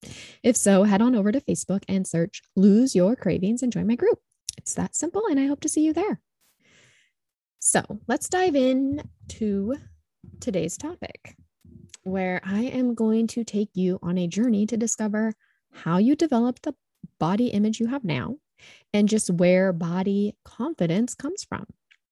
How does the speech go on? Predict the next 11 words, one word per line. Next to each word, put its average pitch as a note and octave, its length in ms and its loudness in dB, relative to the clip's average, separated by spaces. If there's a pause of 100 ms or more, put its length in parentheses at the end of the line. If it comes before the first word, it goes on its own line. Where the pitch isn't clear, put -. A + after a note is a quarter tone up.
(1160)
So D4 200 0
throughout D#4+ 260 -2
your G4+ 160 4
life, A#3 460 -2
you C#4 220 4
have B3 260 -2
been A3 460 2 (100)
creating E3+ 840 -2
your D#3 480 -4
body - 300 -8
image. - 560 -14